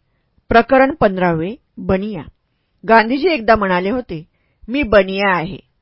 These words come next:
आणि माझी हाव फार मोठी आहे, तिला काही मर्यादा नाही." जातीनं ते बनिया होते.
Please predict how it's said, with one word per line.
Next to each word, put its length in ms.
आणि 200
माझी 360
हाव 280
फार 320
मोठी 280
आहे, 200
तिला 160
काही 240
मर्यादा 380
नाही." 260
जातीनं 380
ते 160
बनिया 380
होते. 260